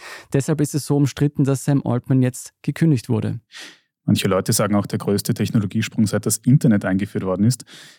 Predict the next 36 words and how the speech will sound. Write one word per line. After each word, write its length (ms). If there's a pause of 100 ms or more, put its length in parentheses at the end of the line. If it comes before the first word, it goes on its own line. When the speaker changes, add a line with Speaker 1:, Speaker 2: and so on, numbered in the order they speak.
(160)
Speaker 2:
Kann 100
man 80
das 100
auch 80
irgendwie 220
in 140
Zahlen 400
fassen, 400
wie 60
erfolgreich 520
Chat 240
G 120
P 120
T 140
mittlerweile 380
ist? 280 (680)
Speaker 1:
Ja, 140
Chat 220
G 80
P 100
T 220
hat 140
tatsächlich 500
auch 160
einige 420
Rekorde 460
aufgestellt. 640
Also 140
die 100
kostenlose 640
Version 380
von 240
Chat 180
G 160
P 160
T 320